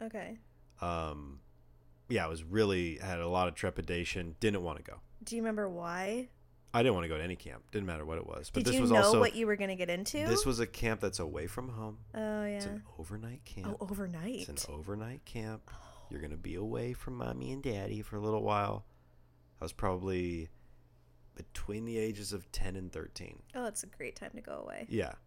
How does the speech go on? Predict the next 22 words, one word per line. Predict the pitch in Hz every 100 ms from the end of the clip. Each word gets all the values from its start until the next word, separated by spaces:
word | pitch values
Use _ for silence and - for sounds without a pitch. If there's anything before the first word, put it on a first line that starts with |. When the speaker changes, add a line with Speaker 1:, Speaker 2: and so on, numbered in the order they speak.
| - - - -
Speaker 2:
I | 104
need, | 113 110
and | 98 92 78 -
thank | 101 90
God | 87 82
for | 85
my | 76
parents, | - 73 57 - -
you | 85
know. | 69 69 - -
They | 87
Speaker 1:
Yeah. | 90
Speaker 2:
needed | 85 78
some | 82 78
time | 87 80
away | 76
from | 76 78
me. | 85
I'm | 76
sure | 78 78 -
I |
was | - -